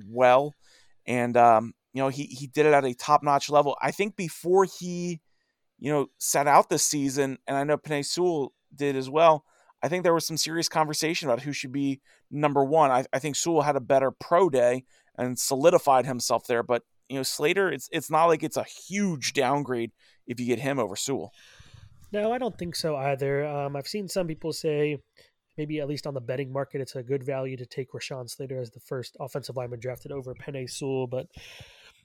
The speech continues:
Speaker 2: I think Sewell's probably gonna go first. Yeah, both
Speaker 1: Mm-hmm.
Speaker 2: obviously opted out this year. Both, I think, can play, uh, either left tackle or right tackle. I'm liking Elijah Vera Tucker. He played tackle at U S C.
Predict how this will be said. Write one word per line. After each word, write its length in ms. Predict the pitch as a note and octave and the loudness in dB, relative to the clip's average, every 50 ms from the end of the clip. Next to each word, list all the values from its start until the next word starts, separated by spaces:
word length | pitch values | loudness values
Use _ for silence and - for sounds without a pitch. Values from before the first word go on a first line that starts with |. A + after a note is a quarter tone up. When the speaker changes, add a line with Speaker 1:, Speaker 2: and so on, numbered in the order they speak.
| _ _ - | _ _ -14
Speaker 2:
I 60 | C#3 | -14
think 320 | - _ - G3+ F3 D#3 | -12 _ -2 -2 -2 -2
Sewell's 300 | - - F#3 F3 E3 D#3 | -4 -2 -2 -2 -2 -2
probably 320 | - - - E3 D#3+ E3 D3+ | -2 0 0 0 2 2 0
gonna 180 | D#3 D3+ D3+ | -2 -2 -2
go 160 | D3 D3 D3 C#3+ | -2 -2 -2 -4
first. 560 | - - - D3+ D3+ C#3+ - - - - - _ _ _ _ _ _ _ _ | -4 -4 -2 0 0 0 -2 -6 -8 -12 -16 _ _ _ _ _ _ _ _
Yeah, 140 | C#3+ B2 A2+ | -12 -12 -8
both 260 | A2+ A#2 C#3 D#3 D3+ D3 | -6 -2 -2 -2 -2 -2
Speaker 1:
Mm-hmm. 120 | E3 D3+ | -2 -4
Speaker 2:
obviously 320 | D3 C#3+ D3 A#2 A#2 D#3 | -2 -2 -2 -4 -4 -4
opted 260 | D3+ C#3+ C#3 - C#3+ C#3 | -4 -4 -4 -4 -4 -4
out 200 | C#3 C3+ - - | -4 -4 -6 -8
this 240 | D3 C3 - - | -8 -6 -6 -8
year. 400 | - C#3+ C#3 C#3 C#3 C#3 C3+ C3 - _ - - _ _ _ _ _ | -8 -8 -6 -6 -4 -4 -6 -8 -10 _ -20 -20 _ _ _ _ _
Both, 260 | - D#3+ E3 D3+ - | -4 -4 -4 -4 -8
I 60 | D#3+ C#3+ | -10 -8
think, 340 | - D#3 C#3+ C3+ - - - _ _ _ _ - | -8 -8 -10 -10 -14 -18 -20 _ _ _ _ -12
can 160 | - C3+ B2 | -12 -12 -10
play, 320 | - - D3 C#3 C3 B2+ | -8 -6 -4 -4 -4 -4
uh, 80 | A#2+ A#2+ | -6 -8
either 240 | C3+ C#3+ C#3 C3+ B2+ | -6 -6 -4 -4 -2
left 240 | C3+ D3+ C#3 - | -2 -4 -4 -4
tackle 300 | - - D3+ C#3 - C#3+ | -4 -4 -4 -4 -4 -6
or 120 | C3+ C#3 C3 | -6 -4 -4
right 220 | C3 C#3+ C#3+ C3+ | -2 -4 -4 -6
tackle. 300 | - - D3+ - - C#3+ | -8 -10 -8 -8 -8 -8
I'm 160 | D3+ D#3+ E3+ | -6 -6 -4
liking 260 | F#3+ G3 F#3 - G3 E3 | -4 -4 -2 -2 -4 -4
Elijah 440 | E3 D3+ C#3 C#3+ C#3+ D3 C3 C#3+ | -4 -2 0 0 0 0 -2 -2
Vera 200 | C3+ C#3+ C#3 C3+ | -4 -4 -4 -4
Tucker. 440 | B2+ - D#3+ D3 - - D3 C#3+ C#3+ | -2 -2 -4 -4 -2 -2 -2 -2 -2
He 200 | C3+ - - D3+ | -2 -4 -10 -14
played 300 | - - D#3+ D3 C#3 C3+ | -8 -6 -4 -4 -4 -6
tackle 400 | - - D3+ C#3+ - - D3+ D3 | -4 -4 -4 -4 -2 -4 -4 -4
at 140 | C#3+ C#3+ C#3 | -4 -6 -8
U 160 | D3 D3 C#3+ C#3+ | -6 -4 -4 -4
S 120 | C3 - | -4 -6
C. 340 | - D3+ C#3 C#3 C#3 C#3+ | -8 -6 -6 -4 -4 -4